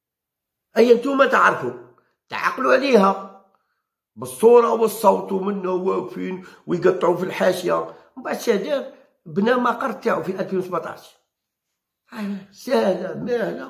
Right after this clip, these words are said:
كل سهل، صابوا كلش واجد، صابوا كلش واجد. اي هذا، هذا المقر تاع الاتحاديه الجزائريه للحاج داير له اشهار. شو هي وين راهي؟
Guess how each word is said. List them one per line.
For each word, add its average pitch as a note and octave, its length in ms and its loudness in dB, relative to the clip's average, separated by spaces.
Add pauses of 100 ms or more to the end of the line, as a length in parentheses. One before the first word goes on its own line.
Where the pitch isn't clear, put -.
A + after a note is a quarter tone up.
كل F#4+ 240 -8
سهل، G3+ 420 -12 (480)
صابوا A#3 360 0
كلش A3+ 240 -4
واجد، - 340 -4 (2750)
صابوا G#3 400 -2
كلش A3 340 -6
واجد. - 380 -8 (1400)
اي C3 200 0
هذا، C#3 480 -2
هذا D#3 300 0
المقر C#3 400 -2
تاع A#2 200 -10
الاتحاديه A#2 840 -8
الجزائريه D#3 840 -4 (460)
للحاج B2+ 680 -4
داير B2 160 -6
له A2+ 280 -6
اشهار. D3 300 -2
شو - 160 -12
هي - 220 -16
وين - 180 -20
راهي؟ - 360 -18